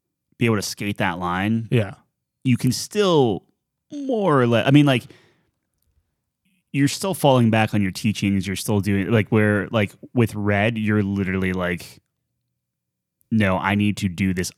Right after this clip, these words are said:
Speaker 1: unnatural thing."
Speaker 2: Yeah.
Speaker 1: And
Speaker 2: Yeah.
Speaker 1: where you would assume that with light and dark and balance, and everyone's talking about balance and blah, blah, blah, blah, blah. And,
Speaker 2: Yeah.
Speaker 1: and it's like,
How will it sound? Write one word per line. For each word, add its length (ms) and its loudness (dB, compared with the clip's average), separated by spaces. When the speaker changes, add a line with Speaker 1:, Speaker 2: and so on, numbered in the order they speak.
Speaker 1:
unnatural 760 0
thing." 320 -2
Speaker 2:
Yeah. 240 0
Speaker 1:
And 520 -4
Speaker 2:
Yeah. 240 -4
Speaker 1:
where 320 4
you 120 2
would 120 4
assume 540 2
that 280 0
with 220 0
light 160 0
and 100 0
dark 280 -2
and 200 0
balance, 460 -4
and 120 0
everyone's 320 -2
talking 160 -2
about 120 0
balance 300 -6
and 80 -8
blah, 120 -4
blah, 80 -2
blah, 140 -4
blah, 80 -6
blah. 300 -2
And, 80 0
Speaker 2:
Yeah. 140 2
Speaker 1:
and 100 -2
it's 120 -4
like, 180 -2